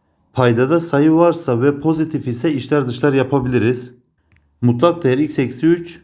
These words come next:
küçüktür iki çarpı birden iki gelir arkadaşlar. Düzenlersek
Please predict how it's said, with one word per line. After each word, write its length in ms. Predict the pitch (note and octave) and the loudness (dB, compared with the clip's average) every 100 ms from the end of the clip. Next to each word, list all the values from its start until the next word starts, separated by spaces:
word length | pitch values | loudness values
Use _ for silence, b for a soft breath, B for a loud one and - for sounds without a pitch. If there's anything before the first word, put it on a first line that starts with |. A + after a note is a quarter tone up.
| _ | _
küçüktür 640 | - A#2+ E3 E3 E3+ F3 | -12 -4 -6 0 0 0
iki 220 | - A#2+ - | -8 -10 -2
çarpı 360 | C#3 B2 C#3+ | 0 0 -2
birden 300 | B2+ B2 D3+ | -2 -2 -2
iki 200 | C3 D3 | -2 -2
gelir 220 | C3 A2 | 0 2
arkadaşlar. 720 | F#2+ F#2 F#2 F#2+ F#2+ - D#3 E3 _ _ _ _ G#2 | 2 0 -2 -2 -2 -2 -4 -6 _ _ _ _ -4
Düzenlersek 920 | A2 C3 D3 F3+ D#3+ - D#3+ E3 | 0 2 2 0 -2 -2 -4 -4